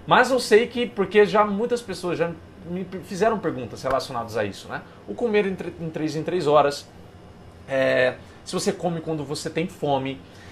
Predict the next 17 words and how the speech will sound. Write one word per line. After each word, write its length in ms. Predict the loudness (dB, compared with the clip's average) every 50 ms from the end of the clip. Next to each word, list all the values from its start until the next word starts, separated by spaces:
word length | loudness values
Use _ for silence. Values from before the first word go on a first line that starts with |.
| -20 -10 -2
é, 140 | 0 0 0
como 480 | 0 0 4 8 8 8 8 8 4 0
que 80 | 0
você 300 | -2 -2 -2 0 0 0
faz 320 | 2 4 4 4 4 4 0
um 80 | -2
jejum 240 | -4 -4 -4 -4 -6
intermitente 640 | -4 -4 -4 -4 -4 -4 -4 -4 -4 -4 -6 -8 -8
e 20 |
qual 180 | -4 -2 -2 -2
je-, 320 | -2 -6 -8 -10 -10 -10
jejum 360 | -10 -10 -10 -10 -10 -10 -12
intermitente 560 | -10 -10 -10 -10 -10 -10 -10 -10 -10 -10 -12 -14
seria 400 | -14 -10 -10 -8 -6 -6 -6 -6
mais 320 | -6 -6 -6 -6 -6 -6
adequado. 640 | -6 -4 -6 -6 -2 2 2 4 4 4 2 0 -4 -10 -12 -16 -20 -20 -20 -20 -20 -14 -4
É, 220 | 0 0 0 0